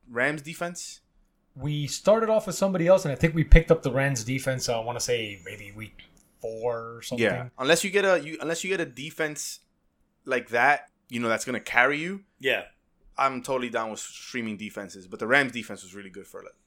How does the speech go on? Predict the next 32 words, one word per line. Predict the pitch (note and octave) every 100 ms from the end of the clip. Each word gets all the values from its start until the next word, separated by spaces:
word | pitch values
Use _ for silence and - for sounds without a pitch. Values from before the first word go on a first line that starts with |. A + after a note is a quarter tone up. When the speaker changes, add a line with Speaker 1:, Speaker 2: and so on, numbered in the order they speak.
| A2
Speaker 1:
for | - G2+
us | F#2
last | G2+ F#2 -
year. | G#2 _ _ _ _
So | - D#3+ D3+ C#3+
this | D3 E3 F#3+
year, | F#3+ F#3 F3 -
just | C#3 D3 - _ - - - -
total | E3 D#3
little | C#3+
side | - D3 C3+
note | B2+
on | A#2
some | - B2+
of | A#2+
the | A2+ A2 - _ G#2+ A2+
research | A#2 B2 G#2+ -
that |
I | A2
did, | G2+ G#2 G2+ _ _ _ _ -
Matthew | A#2+ C#3 C#3+
Berry | A#2 A#2+ C3+ C#3
from | B2 A2+
E | A#2+
S | A#2+
P | - A#2
N | B2 C#3
is | A#2
Speaker 3:
Uh-huh. | A#2+
Speaker 1:
actually | C#3 C#3
really | G#2+ G#2+ G3+ A3
high | E3+ F3